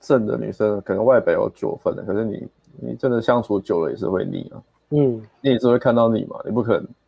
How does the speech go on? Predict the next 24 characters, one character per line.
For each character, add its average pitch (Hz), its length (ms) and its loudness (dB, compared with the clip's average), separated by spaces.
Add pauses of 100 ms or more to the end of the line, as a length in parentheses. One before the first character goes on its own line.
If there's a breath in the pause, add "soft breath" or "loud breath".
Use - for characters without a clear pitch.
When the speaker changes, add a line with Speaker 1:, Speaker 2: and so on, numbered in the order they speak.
(240)
Speaker 1:
刚 113 100 2
才 110 100 4
打 101 160 2
炮 113 160 6
打 95 220 0
个 - 80 0
十 - 160 -6
次 104 160 -4
之 98 80 -2
后 101 80 2
你 - 60 -6
就 80 80 -4
差 98 100 0
不 92 80 -2
多 82 100 -2
腻 76 200 -8
了 - 120 -18
嘛。 - 80 -20 (240)
Speaker 2:
对 113 120 -6
啊。 110 80 -6
Speaker 1:
就 104 100 -8
是 101 220 -6 (240)
外 131 160 4
表 90 200 2